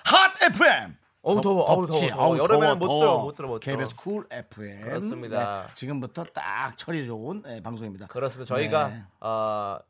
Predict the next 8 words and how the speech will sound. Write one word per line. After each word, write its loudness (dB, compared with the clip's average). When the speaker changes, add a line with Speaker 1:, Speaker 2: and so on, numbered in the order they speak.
Speaker 2:
이십이 -6
도로 -2
맞춰서 -2
시원하게 -2
드리겠습니다. -8
딱 -18
적정 -6
온도로. -10